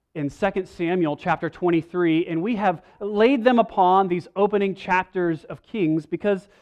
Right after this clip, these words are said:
it seems fitting. There's a truth embedded in those verses. As the king goes, well, so goes the kingdom.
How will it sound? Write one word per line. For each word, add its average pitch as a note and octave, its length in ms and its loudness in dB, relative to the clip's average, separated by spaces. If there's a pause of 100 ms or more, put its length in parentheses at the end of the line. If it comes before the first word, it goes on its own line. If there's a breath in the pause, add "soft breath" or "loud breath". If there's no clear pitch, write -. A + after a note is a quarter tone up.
(160 soft breath)
it B3+ 280 -6
seems C4 460 2
fitting. A3 520 2 (1120)
There's E3 120 -10
a F3 60 -10
truth A3 640 2
embedded D#3 420 -2 (720)
in E3 80 -16
those D#3+ 160 -6
verses. C#3 680 -6 (1300)
As A#3+ 320 8
the B3 80 0
king C4+ 380 2
goes, D#3 640 -2 (800)
well, A3 80 -14
so F#3 280 0
goes E3 500 -2 (680)
the F3 80 -8
kingdom. F3+ 480 0